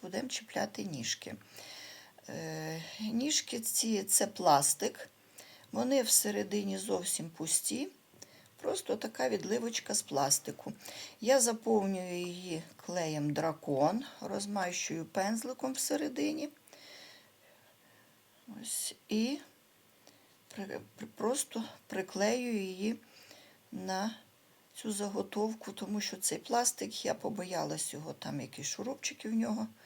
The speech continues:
чіпляти, залишки того клею, який д-, десь в мене виходить, я зразу прибираю ганчірочкою і притримую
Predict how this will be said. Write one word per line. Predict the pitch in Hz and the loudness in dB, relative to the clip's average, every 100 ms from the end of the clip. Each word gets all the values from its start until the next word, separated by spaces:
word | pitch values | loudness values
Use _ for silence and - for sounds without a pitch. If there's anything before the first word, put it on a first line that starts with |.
| - - - | -20 -20 -14
чіпляти, | - 226 - 214 196 - | -12 -10 0 2 2 0
залишки | 220 208 208 196 - 202 | 2 4 4 2 0 -4
того | - 180 180 | -4 -4 -2
клею, | - 202 220 | 0 2 2
який | 196 - 185 185 | 0 -4 -6 -6
д-, | - - - | -8 -14 -18
десь | - 151 - - | -14 -8 -2 0
в | |
мене | 165 - 160 | 0 0 0
виходить, | - - 247 214 190 190 | -4 -2 -2 -2 -4 -2
я | 214 226 - - - - | -2 -2 -12 -14 -16 -10
зразу | 190 196 190 233 226 | -2 4 6 6 0
прибираю | 214 180 175 180 185 208 196 | -2 0 4 6 6 4 2
ганчірочкою | 202 196 - - 143 180 - - 240 294 - - - - - - - - | 0 0 0 0 0 -2 -6 -4 -2 -2 -4 -14 -20 -18 -20 -20 -12 -2
і | 208 226 294 - - - - - | 2 2 0 -6 -20 -20 -20 -8
притримую | - 202 190 208 185 180 202 214 220 262 | -2 -2 0 -2 0 0 2 2 4 2